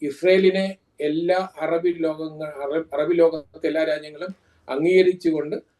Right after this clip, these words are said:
ഒരു ദ്വിരാഷ്ട്ര സംവിധാനം അവിടെ നിലവിൽ വരികയും ചെയ്യുന്നത് വരെ ഈ സംഘർഷം തുടരും. ഖത്തറിന്റെ ഈ ഒരു പരിധിവരെയുള്ള ന്യൂട്രാലിറ്റി എന്ന് പറയുന്നത് ഒരു ഭാഗത്ത് ന്യൂട്രാലിറ്റി, മറുഭാഗത്ത് തീവ്രവാദത്തെയും കൂടെ ഒന്നിച്ചു കൊണ്ടുപോകുന്ന സമീപനം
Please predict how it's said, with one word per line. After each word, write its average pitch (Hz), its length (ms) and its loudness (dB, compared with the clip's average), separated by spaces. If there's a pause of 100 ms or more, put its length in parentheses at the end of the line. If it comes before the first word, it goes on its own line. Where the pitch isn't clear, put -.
(160)
ഒരു 165 340 0
ദ്വിരാഷ്ട്ര 175 440 0
സംവിധാനം 160 580 -4
അവിടെ 151 180 -4
നിലവിൽ 151 320 -2
വരികയും 156 360 -4
ചെയ്യുന്നത് 156 440 -2
വരെ 139 400 2 (420)
ഈ 170 80 0
സംഘർഷം 156 540 -4
തുടരും. 139 380 0 (120)
ഖത്തറിന്റെ 190 640 0 (400)
ഈ 170 280 2 (100)
ഒരു 165 160 2
പരിധിവരെയുള്ള 180 640 0
ന്യൂട്രാലിറ്റി 175 680 -2
എന്ന് 175 200 -2
പറയുന്നത് 151 420 -10
ഒരു 156 100 -14
ഭാഗത്ത് 151 380 -4
ന്യൂട്രാലിറ്റി, 139 480 -8
മറുഭാഗത്ത് 143 640 -8 (400)
തീവ്രവാദത്തെയും 160 840 2
കൂടെ 151 140 -2
ഒന്നിച്ചു 180 400 -2
കൊണ്ടുപോകുന്ന 151 540 -2
സമീപനം 139 600 -4